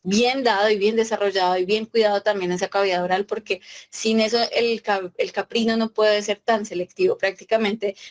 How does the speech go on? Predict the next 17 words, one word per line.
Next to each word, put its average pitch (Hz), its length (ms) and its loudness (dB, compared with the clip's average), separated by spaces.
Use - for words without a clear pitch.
por 208 120 2
lo 202 80 4
menos 190 240 -2
con 220 140 2
los 196 120 4
labios, 196 340 0
podemos 185 360 -2
ver 196 200 0
cuando 208 240 -2
están 185 360 -2
pastoreando 190 600 -2
cómo 208 300 2
casi 214 320 -2
que 214 140 0
agarran 190 400 0
cada 202 260 0
hojita, 226 640 0